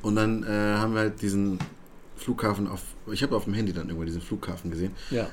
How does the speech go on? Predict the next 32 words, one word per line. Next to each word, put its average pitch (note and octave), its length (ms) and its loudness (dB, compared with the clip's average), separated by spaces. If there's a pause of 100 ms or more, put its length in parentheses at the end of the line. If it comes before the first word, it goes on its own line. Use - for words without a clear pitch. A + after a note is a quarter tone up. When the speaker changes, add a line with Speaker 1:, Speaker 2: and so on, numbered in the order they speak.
Speaker 1:
von A#2+ 200 2
dem C3+ 160 12
wir B2 100 10
immer C3+ 140 8
noch C3 60 8
nicht A2+ 200 0
wussten, C#3+ 320 2
ob A#2 120 -4
das G#2+ 160 0
der C#3 180 6
ist, G#2+ 140 0
weil G#2+ 120 4
auf G2 120 -2
der F#2+ 100 0
Karte, C3 380 0
also F2 120 2
Speaker 2:
Wir D#3 60 10
Speaker 1:
auf D#3+ 60 8
Speaker 2:
sind, D#3 160 4
wir E3+ 100 12
stehen G3+ 260 6
halt F#3 140 2
in C3 140 0
Köln D#3+ 320 4
Süd, C#3+ 240 0
das, - 160 2
was B2 120 -2
auf A2+ 100 -2
unserem A2+ 220 -2
Ticket F3+ 260 0
steht. - 260 -4 (100)
Speaker 1:
Ja. G#2 180 2